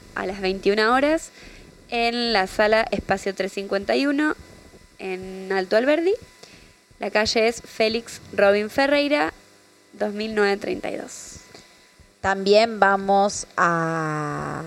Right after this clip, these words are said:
Speaker 2: compartir e-, esa información y ese evento por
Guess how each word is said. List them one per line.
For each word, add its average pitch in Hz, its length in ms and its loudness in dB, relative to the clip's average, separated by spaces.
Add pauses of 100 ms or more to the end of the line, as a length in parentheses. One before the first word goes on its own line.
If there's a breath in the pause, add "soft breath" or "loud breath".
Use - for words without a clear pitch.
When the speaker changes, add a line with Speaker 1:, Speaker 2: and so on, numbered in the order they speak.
Speaker 2:
compartir 180 480 2
e-, 196 280 4
esa 160 680 -4
información 165 680 0
y 170 100 -2
ese 170 200 -2
evento 160 320 2
por 151 300 0